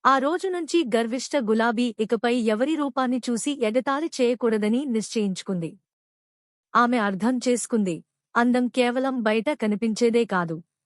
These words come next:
మంచి మనసు, సహాయసిద్ధత కూడా నిజమైన అందమే. ఆ తర్వాత, గులాబీ మరియు కాక్టస్ మంచి మిత్రులుగా మారిపోయారు.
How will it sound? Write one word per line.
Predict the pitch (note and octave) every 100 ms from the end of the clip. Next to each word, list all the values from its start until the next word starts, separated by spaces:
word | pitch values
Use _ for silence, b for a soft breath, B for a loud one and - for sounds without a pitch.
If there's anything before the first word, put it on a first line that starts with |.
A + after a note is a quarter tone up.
| G#3
మంచి | A3+ A3+ A#3
మనసు, | G#3 G3+ G3+ - F3 F3+ _ -
సహాయసిద్ధత | - C#4+ D4 F#4 F#4 E4+ C4 A#3+
కూడా | G#3+ B3+ C4 D4+
నిజమైన | A3+ G#3+ C4 D4 D#4+
అందమే. | G#3+ G3 F#3+ E3+ - _ _ _ _ _ _ _ _ -
ఆ | B3
తర్వాత, | B3+ B3 A#3 A#3 A3+ G3+ B3 _ _ G3+
గులాబీ | B3 D#4+ E4+ F#4 F#4
మరియు | B3+ C4+ C4
కాక్టస్ | A#3 A3+ - A3+ -
మంచి | A3 B3 B3 F4
మిత్రులుగా | C#4 A#3 C#4 C#4 C4 C#4+
మారిపోయారు. | A#3 G3 G3+ G3 F3+ E3 D3+